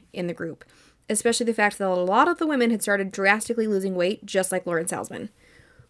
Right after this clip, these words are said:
One of the first people to start calling attention to this, uh, was Mark's wife,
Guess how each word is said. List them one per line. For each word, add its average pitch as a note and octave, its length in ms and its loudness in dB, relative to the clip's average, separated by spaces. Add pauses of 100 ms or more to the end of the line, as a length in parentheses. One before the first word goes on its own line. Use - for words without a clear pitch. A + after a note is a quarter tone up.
(120)
One C4+ 220 2
of E4 80 -2
the F4 80 0
first C#4 200 2
people A3+ 200 -2
to G#3 80 -4
start G3 260 0
calling F#3+ 240 -4
attention G#3 540 -2
to A#3+ 240 -2
this, C4+ 360 -2 (120)
uh, G3 200 2
was G3 160 2
Mark's G3+ 280 0
wife, G3 340 0